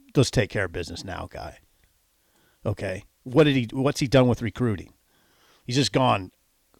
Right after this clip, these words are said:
full on aggressive. Bringing in four stars that, for junior day a couple weeks ago.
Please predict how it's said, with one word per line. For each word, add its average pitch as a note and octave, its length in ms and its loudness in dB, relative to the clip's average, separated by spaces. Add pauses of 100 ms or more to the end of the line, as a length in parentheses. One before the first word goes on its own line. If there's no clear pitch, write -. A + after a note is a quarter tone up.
(600)
full F#3 440 4
on C#3 200 4
aggressive. G2+ 600 -8 (760)
Bringing D#3 480 6
in D3+ 260 6
four C3 340 2
stars - 680 -4 (560)
that, A2 260 0 (400)
for C#3 120 0
junior A#2 360 2
day F#2+ 220 -2
a F2 60 -6
couple G#2+ 320 -6
weeks F#2+ 240 -6
ago. - 380 -14